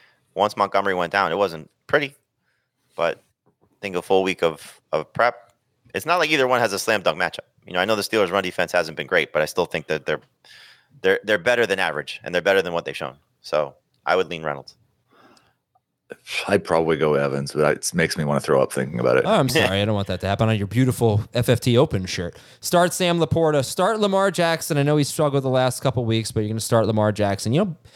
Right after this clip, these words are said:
Speaker 3: Detroit's defense is pretty good, so this might not be such a, a bonanza here. Um, Ravens running backs we're avoiding as, if we can, I assume.
Speaker 2: Flexes.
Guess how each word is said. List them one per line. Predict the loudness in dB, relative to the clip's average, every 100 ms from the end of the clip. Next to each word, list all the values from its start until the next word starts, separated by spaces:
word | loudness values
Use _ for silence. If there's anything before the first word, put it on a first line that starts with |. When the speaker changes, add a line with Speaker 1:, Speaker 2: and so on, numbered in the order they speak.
| -12
Speaker 3:
Detroit's | -2 -2 0
defense | 0 0 0
is | 0
pretty | -2 2
good, | 2 2 0 -12 -18
so | -2 2 4 4
this | 2 0
might | -2 0
not | -2 -2
be | -2
such | 0 2
a, | 2 0 -8 -16 -4
a | 0
bonanza | 2 2 2 2 0 -2
here. | -2 -4 -6 _ _ -6
Um, | 0 2 2 0 -4 -2
Ravens | 2 4 2 2
running | 2 2 2
backs | 2 0 0
we're | 0
avoiding | 2 2 2 0 -2 -4 -10
as, | -8
if | -6 -2
we | 0
can, | 2 2 0 -4 -10
I | -8
assume. | -4 -4 -4 -6 _ _ _ _ _ _ _ -2
Speaker 2:
Flexes. | 0 0 -4 -10 -12